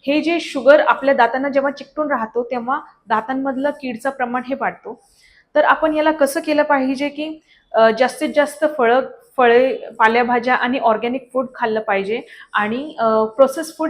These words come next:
हे कमी खाल्लं पाहिजे. दुसरी गोष्ट आपण, अ, सकाळी उठल्यानंतर आणि रात्री झोपताना ब्रश केलं पाहिजे.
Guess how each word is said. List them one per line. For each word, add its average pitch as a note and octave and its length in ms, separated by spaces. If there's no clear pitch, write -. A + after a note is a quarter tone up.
हे D#4 60
कमी B3 320
खाल्लं G3+ 260
पाहिजे. G3 460
दुसरी B3+ 420
गोष्ट D4 320
आपण, D4 480
अ, A3+ 260
सकाळी B3+ 340
उठल्यानंतर D4+ 800
आणि C#4 240
रात्री D4 320
झोपताना C4 600
ब्रश C4+ 220
केलं A#3 220
पाहिजे. G3+ 560